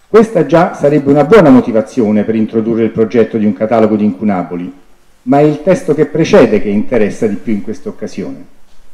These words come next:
I due prototipografi definiscono infatti il loro prodotto codex, ovvero il termine classico per un libro manoscritto,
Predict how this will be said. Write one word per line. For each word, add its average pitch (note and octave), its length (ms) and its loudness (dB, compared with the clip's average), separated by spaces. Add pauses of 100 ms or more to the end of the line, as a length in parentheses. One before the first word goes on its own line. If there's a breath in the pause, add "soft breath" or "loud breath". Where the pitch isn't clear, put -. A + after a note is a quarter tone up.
(460)
I F3+ 120 -2
due G#3+ 260 6
prototipografi G3 1160 2
definiscono E3+ 580 2
infatti D3+ 440 0
il C3 80 2
loro E3 180 4
prodotto F3+ 800 0
codex, - 640 0 (880)
ovvero E3 400 4
il D3 160 2
termine D#3 480 4
classico F3+ 500 0
per D#3 140 0
un D3 80 -2
libro D3 260 -2
manoscritto, A#2 800 -2